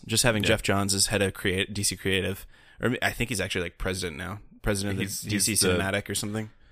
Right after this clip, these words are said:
Speaker 2: Uh, yeah. <laughs>
Speaker 1: He,
Speaker 2: He, he runs,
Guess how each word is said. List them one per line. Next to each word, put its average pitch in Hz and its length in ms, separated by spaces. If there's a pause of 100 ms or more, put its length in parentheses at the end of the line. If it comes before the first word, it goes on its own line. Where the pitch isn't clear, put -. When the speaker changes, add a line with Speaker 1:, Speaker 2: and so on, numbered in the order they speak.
(140)
Speaker 2:
Uh, 98 640 (280)
yeah. 95 600 (260)
<laughs> - 240 (460)
Speaker 1:
He, 139 200 (120)
Speaker 2:
He, 131 280
he 120 140
runs, 107 540